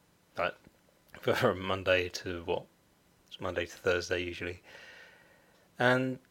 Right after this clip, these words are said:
yeah, I, uh, I've now got to the point where it's like, I, I, I reached the point where it's like, I couldn't really, um, c-,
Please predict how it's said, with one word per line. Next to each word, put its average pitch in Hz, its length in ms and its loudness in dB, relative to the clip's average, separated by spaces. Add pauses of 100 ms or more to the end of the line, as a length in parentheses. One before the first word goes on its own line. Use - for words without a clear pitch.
(200)
yeah, 120 420 10
I, 117 460 8
uh, 117 560 4 (1200)
I've 151 160 -4
now 127 160 8
got 127 140 4
to 110 80 -4
the 113 60 -4
point 113 280 2
where 110 100 0
it's 113 140 -4
like, 107 280 2 (760)
I, 117 60 0 (180)
I, 104 420 6
I 104 60 4
reached 113 240 0
the 131 80 -2
point 120 240 2
where 107 180 4
it's - 140 -4
like, 104 340 -2 (240)
I - 80 -4 (1300)
couldn't 123 280 2
really, 113 600 4 (100)
um, 101 380 2 (1900)
c-, 127 100 -6